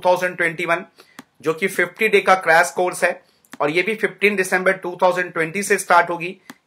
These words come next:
इसकी भी कोर्स वैलिडिटी वन ईयर है और इसकी का ऑफर प्राइस है फोर्टीन नाइंटी नाइन। तो आप लोग प्लीज इन बैचेस को भी ज्वाइन करो, ठीक है ना?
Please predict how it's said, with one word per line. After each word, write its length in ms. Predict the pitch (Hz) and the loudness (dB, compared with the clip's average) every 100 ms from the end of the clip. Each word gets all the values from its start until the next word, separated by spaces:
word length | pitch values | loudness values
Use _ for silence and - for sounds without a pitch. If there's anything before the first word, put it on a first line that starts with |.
| - | -8
इसकी 300 | 170 - 226 | -6 -4 -2
भी 120 | 226 | -2
कोर्स 340 | 214 202 202 185 | 0 4 4 4
वैलिडिटी 380 | 180 175 196 | 0 -2 -6
वन 220 | 151 147 170 | 0 2 4
ईयर 180 | 175 170 | 2 2
है 220 | 185 - _ _ - | 0 -6 _ _ -4
और 100 | 156 | -4
इसकी 260 | 160 196 196 - - - _ _ _ - | -2 -4 -4 -8 -12 -14 _ _ _ -2
का 80 | |
ऑफर 340 | 156 156 220 214 | 0 4 2 4
प्राइस 280 | 180 170 185 | 2 2 -2
है 60 | |
फोर्टीन 440 | 175 165 160 175 165 | 0 0 0 -2 -2
नाइंटी 360 | 143 143 143 | -2 -4 -10
नाइन। 240 | 110 98 95 _ _ _ _ | -10 -12 -16 _ _ _ _
तो 40 | 151 | 2
आप 200 | 160 185 | 2 2
लोग 200 | 196 - | -2 -4
प्लीज 260 | 202 226 214 | -4 -2 -2
इन 120 | 202 | 2
बैचेस 360 | 151 151 202 | 2 2 -2
को 120 | - 180 | 0 -2
भी 120 | 208 | 0
ज्वाइन 320 | 147 156 180 | 2 2 4
करो, 360 | 185 185 214 - _ _ _ | 2 2 0 -8 _ _ _
ठीक 120 | - 156 | -4 2
है 60 | |
ना? 240 | 165 196 | 2 2